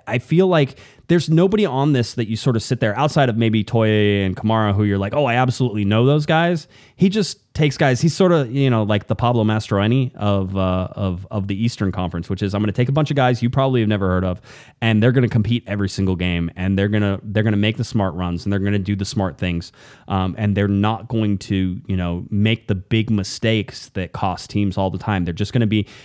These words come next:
Sasha talks all the time about if you're playing, like, a central position or c-, central midfield or a central defense, how you, you don't need to be ten of ten all the time, but you can, you have to be, like, a seven of ten all the time. He goes, "You can never be a five of ten. That's horrible. You can't have it." So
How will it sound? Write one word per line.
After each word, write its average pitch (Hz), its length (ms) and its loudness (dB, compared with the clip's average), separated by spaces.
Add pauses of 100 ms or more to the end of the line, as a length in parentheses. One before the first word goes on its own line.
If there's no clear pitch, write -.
Sasha 180 380 0
talks 139 320 0
all 127 160 2
the 113 80 -4
time 113 160 2
about 98 320 0
if 107 160 -6
you're 107 100 2
playing, 113 320 2
like, 98 140 -2
a 98 40 -8
central 120 440 0
position 113 520 0
or 98 120 0
c-, 120 220 -6
central 101 300 -2
midfield 123 520 0
or 98 440 -4
a - 120 -16
central 104 220 -4
defense, 113 340 0 (240)
how 113 340 0
you, 127 320 -4
you 143 200 -2
don't 175 140 4
need 175 120 4
to 151 60 2
be 147 80 2
ten 127 200 2
of 101 100 0
ten 123 180 2
all 101 80 2
the 90 100 -2
time, 82 260 -4
but 107 200 -4
you 117 100 0
can, 113 320 0
you 127 140 4
have 156 160 2
to 160 80 -2
be, 147 80 2
like, 117 140 0
a 101 40 -6
seven 104 320 0
of 85 60 -2
ten 95 180 -4
all 80 140 -4
the 80 60 -8
time. 82 240 -6 (260)
He 135 80 4
goes, 131 160 0
"You 147 80 0
can 156 140 4
never 160 220 6
be 107 160 2
a 92 40 0
five 113 280 2
of 92 140 -4
ten. 76 260 -8
That's 110 240 -2
horrible. 87 560 2
You 104 80 -6
can't 143 220 -2
have 127 180 0
it." - 120 -8
So 123 220 2